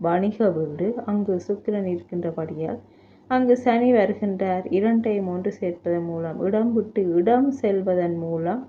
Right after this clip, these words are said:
லாபங்களை பெறுகின்றார். அநேகமாக சனி சுக்கிரனை நெருங்கி வரும்போது,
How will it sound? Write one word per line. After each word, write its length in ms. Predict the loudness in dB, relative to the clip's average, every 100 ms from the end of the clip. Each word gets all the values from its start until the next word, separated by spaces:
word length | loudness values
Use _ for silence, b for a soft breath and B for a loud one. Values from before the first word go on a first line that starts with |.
| -12 -2 0
லாபங்களை 600 | 0 0 -2 -4 -6 -6
பெறுகின்றார். 600 | -10 -10 -8 -8 -8 -12 -20 b b b b b b _ -20 -4
அநேகமாக 600 | 0 2 2 2 2 2
சனி 320 | 0 0 2 2
சுக்கிரனை 520 | 0 -4 -2 -2 -2
நெருங்கி 400 | -2 -2 -4 -2
வரும்போது, 580 | 0 0 -2 -2 -2 0